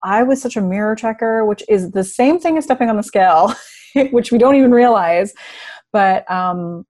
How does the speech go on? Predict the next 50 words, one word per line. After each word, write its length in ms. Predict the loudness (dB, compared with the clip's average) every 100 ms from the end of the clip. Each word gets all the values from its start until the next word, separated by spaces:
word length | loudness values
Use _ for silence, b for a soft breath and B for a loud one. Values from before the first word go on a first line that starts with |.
| _
and 140 | -4 -2
not 160 | -2
having 300 | -4 -4 -2
that 160 | -2 -4
again, 380 | -4 -6 -6 -6
like, 140 | -6
I 80 | -8
just 120 | -8
had 120 | -10 -10
to 40 |
kind 160 | -10 -10
of 80 |
be 120 | -10 -12
present 400 | -10 -8 -8 -10
with, 140 | -10
like, 140 | -12
how 240 | -10 -4 -4
I 100 | -4
felt, 460 | -4 -2 -2 -4 _
and 400 | -16 -14 -16 -18 _
it 140 | -16
was 120 | -14
huge. 520 | -18 -8 -4 -4 -6 -10
It 80 |
was 120 | -14 -14
huge. 480 | -10 -8 -8 -16 _
And 220 | -18 -18 b b b
so 120 | _ -6
I 60 |
think 180 | -6 -6
that's 160 | -8 -8
another 260 | -12 -12
thing 140 | -12 -14
for 120 | -14
people 300 | -14 -12 -14
too. 220 | -10 -8
Like, 220 | -6 -8
if 180 | -10 -10
you 240 | -10 -10 -12 b b b -6
have 120 | -2
already 280 | 0 2 0
gotten 240 | -4 -6
rid 180 | -8 -6
of 80 | -6
your 140 | -6
scale 520 | -8 -8 -6 -6 -8 B B B
and 180 | -12 -10
you 80 | -6
feel 200 | -4 -2
like, 260 | -2 -4